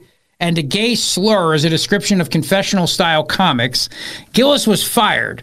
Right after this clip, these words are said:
with a spokesperson for S N L saying the language Gillis used was offensive, hurtful,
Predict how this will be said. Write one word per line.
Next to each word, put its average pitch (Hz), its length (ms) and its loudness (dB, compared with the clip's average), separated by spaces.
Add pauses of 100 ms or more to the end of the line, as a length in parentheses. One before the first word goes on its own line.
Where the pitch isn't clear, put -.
with 175 100 0
a 180 40 2
spokesperson 220 720 2
for 185 120 -2
S 180 220 -2
N 180 80 0
L 170 100 0
saying 170 280 0
the 156 60 0
language 208 460 2
Gillis 185 340 2
used 165 280 2
was 139 160 0
offensive, 214 680 0 (480)
hurtful, 202 640 0